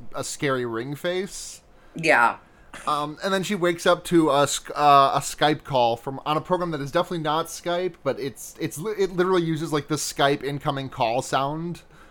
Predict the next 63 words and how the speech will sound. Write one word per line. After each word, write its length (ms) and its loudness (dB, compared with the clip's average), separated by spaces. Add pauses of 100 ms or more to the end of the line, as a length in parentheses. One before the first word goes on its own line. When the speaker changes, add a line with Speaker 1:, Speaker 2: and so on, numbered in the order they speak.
Speaker 1:
which 160 2
I 80 8
Speaker 2:
Yeah, 80 4
Speaker 1:
thought, 200 0
which 100 2
Speaker 2:
yeah. 80 6
Speaker 1:
I 60 4
found 240 2
fun. 380 0 (500)
Speaker 2:
Uh-huh. 400 2 (680)
Um, 320 2
they 60 6
Speaker 1:
Um, 40 4
Speaker 2:
must 160 2
not 160 0
copyright 440 2
that, 180 0
or 80 2
maybe 180 0
they 140 2
do. 340 0
And 300 -2
Speaker 1:
And, 180 -2
Speaker 2:
this 100 -4
Speaker 1:
and 140 -2
some 180 0
girl 200 4
with, 80 -4
like, 80 -2
a 80 0
fucked 260 -2
up, 100 -10
you 60 -6
know 120 0
that 140 2
face 220 0
that, 400 -10
that 240 0
anime 280 -6
characters 340 -6
make 160 -6
before 240 -6
they 100 -4
go, 300 -4
before 260 -4
they 160 -2
fucking 400 -6
lose 240 -6
it, 300 -4
the, 240 -2
the 80 -6
close 220 -2
up 80 2
Speaker 2:
Uh-huh. 100 -4
Speaker 1:
with, 80 -2
like, 120 -8
the 60 -6
wide 240 -2
eyes. 360 -2 (260)
She's 200 -4
doing 280 0
that 440 2
face, 500 0